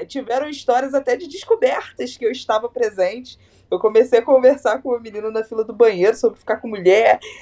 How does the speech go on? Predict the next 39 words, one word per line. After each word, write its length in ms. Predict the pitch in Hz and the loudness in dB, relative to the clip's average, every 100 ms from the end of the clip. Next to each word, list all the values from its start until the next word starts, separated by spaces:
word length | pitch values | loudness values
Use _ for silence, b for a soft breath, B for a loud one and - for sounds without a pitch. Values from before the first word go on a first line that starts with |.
| B - | B -12
e 80 | 233 | -8
não 120 | 233 | -6
sei 180 | 233 240 | 2 2
o 100 | 240 | 2
quê. 420 | - 233 240 240 233 _ _ | 0 6 8 8 2 _ _
Ela 160 | 220 247 | -4 -4
falou, 220 | 262 262 | -2 -4
"Ah, 160 | 302 294 | -4 -6
eu 80 | 294 | -6
tô 100 | 294 | -10
com 100 | 320 | -10
um 40 | |
menino 300 | 277 269 277 | -8 -6 -6
tão 200 | 269 294 | -2 -2
babaca. 720 | 302 277 240 269 277 277 269 - b b _ | -2 0 2 2 0 0 -2 -2 b b _
Ah, 100 | 302 | -8
mas 160 | 311 294 | -6 -8
eu, 80 | - - - | -4 -4 0
eu, 320 | 381 403 370 415 | 0 0 0 0
eu 80 | |
tenho 280 | 403 403 466 - - | 2 0 -2 -6 0
curiosidade, 800 | 392 381 370 349 254 247 240 226 | 2 2 0 0 2 2 0 -4
né, 140 | 226 | -8
de 160 | 214 247 | -10 -10
ficar 220 | - 233 | -6 -6
com 100 | 247 | -6
mulher. 580 | 240 196 196 214 233 233 b _ | -8 -2 0 2 2 2 b _
Sei 140 | 330 | -6
lá, 100 | 330 | -2
tenho 180 | 269 269 | -2 -2
um 40 | 262 | 0
pouco 180 | 269 | -2
de 80 | 254 | -2
receio, 800 | 262 294 285 254 240 269 285 285 277 b _ | 0 0 2 4 4 4 0 -6 -8 b _
mas 160 | 277 | -4
eu 80 | 302 | -4
tenho 160 | 294 294 | -8 -10
essa 160 | 330 | -8
curiosidade." 840 | 339 330 311 311 359 247 214 185 202 | -8 -6 -6 -6 0 2 2 -2 -10